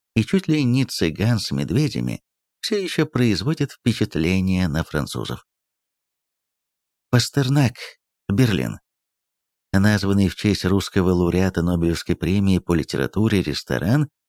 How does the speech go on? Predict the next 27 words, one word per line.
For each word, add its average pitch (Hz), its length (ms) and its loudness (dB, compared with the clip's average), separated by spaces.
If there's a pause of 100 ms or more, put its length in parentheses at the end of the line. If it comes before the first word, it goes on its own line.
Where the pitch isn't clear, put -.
(240)
располагается 98 800 0
в - 40 -20
самом 165 320 -4
центре 135 440 -4
Берлина. 64 680 -4 (540)
И 98 80 2
хотя 90 300 0
это 80 200 0
заведение 85 640 0
не 71 220 -4
имеет 85 380 0
долгой 82 440 -2
и 65 40 -4
интересной 69 560 -4
истории, 64 560 -4 (560)
оно 87 260 2
популярное 170 760 0
и 120 320 2
имеет 135 400 0
множество 113 560 0
хороших 110 540 -2
отзывов. 92 520 -2 (800)
Немцы 85 440 0
охотно 135 540 0
дегустируют 98 880 0
блюда 95 520 0
вроде 85 500 0